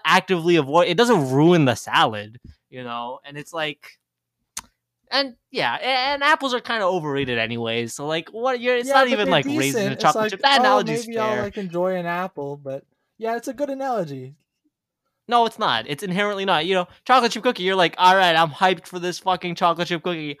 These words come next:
Speaker 1: Ah, shit, it's raisin." Meanwhile, you're like, "Oh, like, it's apple in my fucking salad. Who gives a shit? Oh, it's radish. That's a plot twist. Not particularly favorable, but that's all right." Um, you know, I, it,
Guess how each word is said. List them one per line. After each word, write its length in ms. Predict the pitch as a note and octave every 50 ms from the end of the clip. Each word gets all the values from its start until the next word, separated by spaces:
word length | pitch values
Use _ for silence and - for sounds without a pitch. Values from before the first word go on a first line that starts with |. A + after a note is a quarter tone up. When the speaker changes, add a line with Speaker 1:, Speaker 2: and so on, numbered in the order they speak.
| _ -
Speaker 1:
Ah, 140 | C#3+ D#3+
shit, 200 | E3 - - F#3+ F3
it's 120 | D#3+ -
raisin." 400 | E3+ F3 F3+ F3+ D#3 D3 C#3+ C#3 - - - - _ _
Meanwhile, 500 | D#3+ G#3 A#3 G#3+ G3 F3+ E3+ E3+ F3 F3
you're 120 | E3+ F3 F3
like, 300 | F3+ E3+ E3 D#3+ - - _ F3
"Oh, 120 | F3 F#3+
like, 180 | F#3+ F3+ - D#3+
it's 140 | D3 - - _
apple 320 | C#3+ D#3+ E3 - F3+ F3 F3
in 60 | E3+
my 160 | E3+ D#3+ E3 D#3+
fucking 360 | - F3+ E3+ - E3+ D#3+ D3
salad. 360 | - E3+ D#3 D3+ D3 C3+ B2
Who 140 | B2+ D3 D3
gives 240 | C3+ D#3 D3+ C3+ C3
a 80 | B2
shit? 300 | - - - A#2+ A2 - -
Oh, 160 | C#3 D3+ C#3+
it's 140 | C3+ - B2
radish. 480 | B2 A#2+ A#2+ B2 C3 B2+ C#3 C#3+ - -
That's 220 | C3 C3 C3+ -
a 60 | C#3+
plot 360 | - _ - B2 A2 A2 -
twist. 360 | - A2+ A2 A2 A2+ B2 - _ _ _ _ _
Not 260 | C#3+ D#3+ E3 E3+ E3
particularly 600 | E3+ D#3 - E3+ C#3+ D#3+ E3 D#3 D3+ D3 C#3 C3+
favorable, 580 | - - D3+ F3+ E3+ C#3+ B2+ A2+ B2 B2 B2 -
but 140 | - B2+ A2+
that's 240 | C#3+ C#3+ D3+ - E3
all 180 | D3 C#3 C#3 C3+
right." 300 | C3 B2 A2+ A2 A2+ - _ _ _ _ _ _
Um, 460 | C3 B2+ B2+ B2 B2 A#2+ A#2+ A#2+ B2 _ _ _ _
you 80 | F#3+ G3
know, 60 | G3+
I, 160 | F#3+ G#3 B3 B3 A#3
it, 140 | C4+ C4